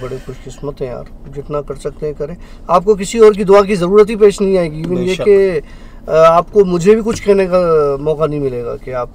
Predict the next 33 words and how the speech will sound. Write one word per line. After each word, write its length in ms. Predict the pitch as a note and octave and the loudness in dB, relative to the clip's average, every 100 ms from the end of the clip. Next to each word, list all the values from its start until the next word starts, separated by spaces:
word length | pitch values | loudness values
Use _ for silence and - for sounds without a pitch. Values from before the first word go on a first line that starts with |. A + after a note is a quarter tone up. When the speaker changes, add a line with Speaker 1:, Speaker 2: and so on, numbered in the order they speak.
| - | -16
Speaker 1:
मुझे 300 | C3 C#3 C#3+ | -12 -10 -10
कुछ 180 | C3+ C3+ | -12 -14
कहें, 300 | - - - | -16 -16 -16
आप 140 | - - | -18 -18
तो 220 | - C2+ - - - - | -18 -18 -18 -20 -20 -12
direct 340 | C#3+ F3 G#3 | -8 -8 -8
अल्लाह 200 | F#3+ F3 | -8 -8
के 100 | E3+ | -10
करीब 260 | D#3 C#3+ C#3 | -10 -12 -10
हो 80 | C3 | -14
जाएंगे। 480 | C3 C3 - - - - - - - - - - - | -14 -12 -14 -14 -20 -20 -20 -20 -20 -20 -20 -20 -12
Speaker 2:
सर, 140 | D3 | -10
फिर 440 | C#3 D3 C3 G#2+ F#2+ | -10 -12 -12 -16 -16
ले 260 | A2 C#3 D#3 | -12 -10 -8
इजाज़त 360 | C3+ B2 C#3+ C3+ | -6 -8 -8 -12
यहाँ 180 | B2 | -12
पर? 200 | C3+ A#2+ - - - C3+ | -10 -12 -14 -20 -18 -14
Speaker 1:
इजाज़त 420 | C3 B2+ C#3 - | -12 -10 -10 -12
लेते 260 | B2+ - | -16 -12
हैं। 280 | D#3+ C#3+ - - - - - - | -10 -10 -12 -20 -20 -20 -14 -2
और 120 | D3 | -2
जो 180 | C#3+ F3 | 0 -2
लोग 180 | F#3 F3+ | -2 -2
सफ़र 340 | - C#3+ E3+ | -4 -4 -6
करने 360 | D#3+ D3+ C#3+ D#3 | -2 -2 0 -2
वाले 280 | C#3 B2+ B2+ | 0 -2 -6
हैं, 360 | B2+ A#2 B2+ - | -10 -12 -14 -14
मेरी 240 | C3 C3 | -12 -10
उनके 240 | C3 C3 C#3 | -10 -10 -12
लिए 160 | B2+ | -12
special 440 | B2 - A#2+ - B2+ | -14 -14 -14 -14 -14
दुआ 300 | A#2+ A#2 B2+ | -10 -8 -8
है। 180 | A#2+ | -10